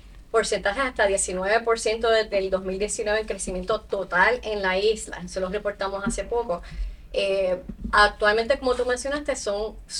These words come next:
un poquito sobre noventa y dos mil empleos.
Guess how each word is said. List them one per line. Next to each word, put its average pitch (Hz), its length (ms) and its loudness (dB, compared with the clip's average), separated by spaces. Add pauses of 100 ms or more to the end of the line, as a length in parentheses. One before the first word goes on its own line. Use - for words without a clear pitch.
(120)
un 226 120 -6
poquito 254 280 2
sobre 247 300 2
noventa 202 320 2
y 190 60 0
dos 180 140 -4
mil 190 360 -2
empleos. 185 680 -2